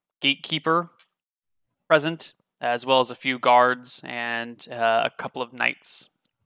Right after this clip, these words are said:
who you haven't, don't recognize, don't really,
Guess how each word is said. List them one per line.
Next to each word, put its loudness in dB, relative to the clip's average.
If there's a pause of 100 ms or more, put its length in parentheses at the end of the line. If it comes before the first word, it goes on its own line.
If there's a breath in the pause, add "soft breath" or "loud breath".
(400)
who -8
you -8
haven't, 2
don't 2
recognize, 0 (100)
don't -12
really, -12